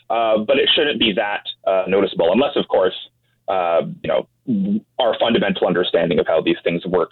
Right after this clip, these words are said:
changes a little bit, but that's where it comes from. It's from the, the debris of comets.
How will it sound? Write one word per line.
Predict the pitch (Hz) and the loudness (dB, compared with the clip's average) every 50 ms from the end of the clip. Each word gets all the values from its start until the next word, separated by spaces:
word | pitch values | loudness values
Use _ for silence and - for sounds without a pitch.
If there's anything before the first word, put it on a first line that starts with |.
| - | -4
changes | - - 107 107 98 90 82 | -4 -2 0 2 2 2 0
a | 85 | 0
little | - - - - | 0 0 0 0
bit, | - 80 - - | 0 0 0 2
but | 95 90 - - - | 0 0 0 -2 -6
that's | 104 98 110 104 - - | -8 -6 -6 -4 -4 -2
where | 107 90 | -2 -2
it | 85 | -2
comes | - - 113 104 | -2 -2 -2 -2
from. | - - - - | -2 -4 -6 -6
It's | - - - | -10 -8 -4
from | - 87 85 80 | -4 -4 -2 0
the, | 78 76 - _ _ - - | -2 -2 -2 _ _ -8 -4
the | - - | -2 0
debris | - - 185 - - 107 95 | 0 2 2 2 2 2 2
of | - - | 0 0
comets. | - - 82 - - - - | -2 -4 -4 -4 -4 -6 -10